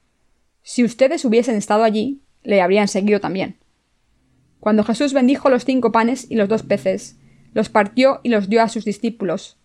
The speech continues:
Fueron suficientes para alimentar a todo el mundo. Este suceso manifiesta la divinidad de Jesús. Reveló que Jesús es el Hijo de Dios mismo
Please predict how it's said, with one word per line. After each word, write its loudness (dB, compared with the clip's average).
Fueron 2
suficientes 0
para 0
alimentar -2
a 0
todo 0
el -4
mundo. -8
Este -2
suceso -2
manifiesta -2
la 2
divinidad -2
de -2
Jesús. -12
Reveló 4
que -6
Jesús -6
es -4
el -2
Hijo -4
de -2
Dios -2
mismo -6